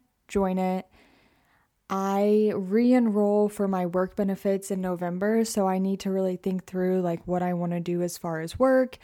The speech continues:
how many hours I wanna work, what I'm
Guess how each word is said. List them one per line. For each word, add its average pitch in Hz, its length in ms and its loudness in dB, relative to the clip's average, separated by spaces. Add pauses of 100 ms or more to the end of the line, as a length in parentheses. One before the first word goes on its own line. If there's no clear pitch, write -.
(300)
how 208 140 -2
many 196 320 0
hours 233 440 4
I 220 100 4
wanna 214 240 2
work, 208 400 2
what 190 100 -2
I'm 190 200 -2